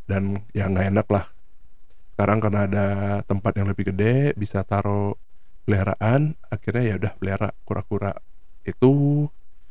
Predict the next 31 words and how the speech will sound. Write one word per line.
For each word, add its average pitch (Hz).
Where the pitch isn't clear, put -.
sekitar 117
Januari 110
atau 120
Februari 101
dua 101
ribu 98
dua 101
puluh. 101
Tapi 107
kalau 101
misalnya 98
dibilang 98
sejak 101
kapan 101
gue 101
suka 101
kura-kura, 101
gue 120
udah 101
melihara 98
kura-kura 104
tuh 151
zaman 98
gue 95
masih 95
di 98
Palembang. 104
Waktu -
di -
Palembang 98
itu, 151